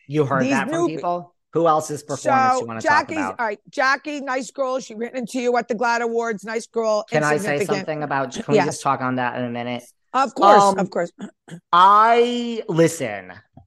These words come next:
Speaker 1: I apologize to Jackie in person. Here's the thing.
Speaker 2: I
Speaker 1: We'll, we'll make a
Speaker 2: know.
Speaker 1: very quick, and I,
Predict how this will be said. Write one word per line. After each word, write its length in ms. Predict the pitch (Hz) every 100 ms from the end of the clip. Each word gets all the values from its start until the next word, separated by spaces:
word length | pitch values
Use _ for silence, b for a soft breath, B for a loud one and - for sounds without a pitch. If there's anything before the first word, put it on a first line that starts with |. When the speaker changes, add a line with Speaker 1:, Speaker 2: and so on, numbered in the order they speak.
| _ _ _ _
Speaker 1:
I 120 | 165
apologize 680 | 190 180 175 214 170 120 120
to 100 | 143
Jackie 360 | 123 123 - 123
in 80 |
person. 300 | 123 135 143
Here's 260 | 143 196 202
the 60 | 196
thing. 80 | 202
Speaker 2:
I 100 | 202
Speaker 1:
We'll, 100 | 196
we'll 160 | 196 185
make 100 | 185
a 160 | 180
Speaker 2:
know. 60 | 180
Speaker 1:
very 460 | 180 185 196 196 190
quick, 400 | - 175 165 -
and 120 | 160 151
I, 500 | 160 180 180 180